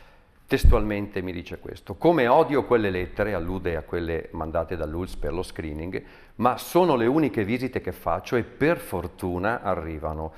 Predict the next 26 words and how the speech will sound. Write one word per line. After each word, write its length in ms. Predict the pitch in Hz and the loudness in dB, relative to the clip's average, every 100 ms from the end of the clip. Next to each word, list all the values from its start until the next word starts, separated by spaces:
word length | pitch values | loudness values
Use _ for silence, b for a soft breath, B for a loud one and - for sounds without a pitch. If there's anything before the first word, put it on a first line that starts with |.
| B - | B -4
Io 320 | 110 135 156 | 2 4 4
non 180 | 110 104 | 2 0
prenoto 400 | 110 101 98 95 | 2 2 2 0
una 140 | 98 | -4
visita 380 | 95 95 101 123 | -2 -4 -4 -4
neanche 360 | 95 85 85 87 | -2 -4 -6 -6
a 20 | |
morire." 540 | 82 73 78 - 82 B B B B B B - | -6 -8 -8 -10 -10 B B B B B B -20
Sintomatico 720 | - 82 101 92 92 113 120 | -16 -4 -2 -2 -4 -6 -6
del 160 | 104 87 | -6 -6
fatto 360 | - 73 - | -6 -8 -8
che 100 | - | -10
c'è 140 | - 82 | -8 -8
un'ambivalenza 880 | 85 85 85 90 82 95 107 - 87 | -8 -10 -8 -4 -4 -2 -4 -6 -10
almeno 360 | 90 92 87 | -8 -8 -8
in 100 | 82 | -10
questo, 360 | - 85 - 82 | -10 -12 -12 -8
no? 200 | 98 131 B B _ | -8 -8 B B _
Ehm, 540 | - 87 85 82 82 82 - - - - - | -8 -6 -6 -8 -10 -14 -18 -20 -20 -20 -18
vedo 340 | 101 113 120 107 | -4 0 0 0
queste 280 | 110 - | -4 -4
lettere, 760 | 98 92 90 110 120 160 160 - | -4 -4 -4 -2 0 0 -2 -12
vorrei 460 | 107 113 - 113 120 | 0 0 2 0 0
nascondermi 840 | 95 - - 110 98 92 98 113 | -4 -8 -2 0 0 0 -2 -2
come 280 | 104 92 87 | -4 -4 -4
fa, 400 | - 95 87 82 | -2 0 0 -4